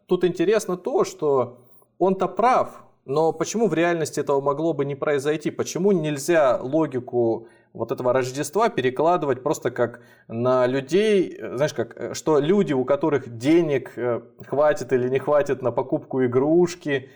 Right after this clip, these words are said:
да, они определяют движение рынка. Естественно, это не так. К-, капитал движется за счет крупных компаний, да,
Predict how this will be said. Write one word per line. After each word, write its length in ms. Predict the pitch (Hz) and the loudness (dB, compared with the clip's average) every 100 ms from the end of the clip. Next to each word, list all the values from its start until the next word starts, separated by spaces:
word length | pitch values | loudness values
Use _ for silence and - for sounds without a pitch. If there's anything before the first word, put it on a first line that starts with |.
| _ _ | _ _
да, 400 | 113 117 143 165 - | -8 0 2 2 0
они 240 | 120 156 | 0 2
определяют 640 | 160 131 123 127 147 147 | 0 0 -4 0 2 2
движение 480 | 120 120 123 131 135 | 4 0 2 0 2
рынка. 420 | 139 139 101 98 65 | 2 0 -2 -12 -12
Естественно, 460 | 107 113 165 - 131 | -12 -4 -4 -2 -4
это 180 | 123 | -2
не 160 | 117 135 | -2 -2
так. 400 | 131 95 85 _ | -2 -2 -2 _
К-, 140 | - 127 | -6 -4
капитал 420 | 147 170 170 208 | -2 -2 0 0
движется 460 | 151 202 165 - 131 | 2 0 0 -2 -2
за 140 | 120 | -2
счет 400 | 120 170 175 170 127 | -2 0 -2 -2 -8
крупных 440 | - 170 - 120 | -2 -2 -2 -8
компаний, 580 | - 127 135 151 120 95 | -2 -4 0 0 0 -2
да, 320 | 92 147 180 | -2 -2 -2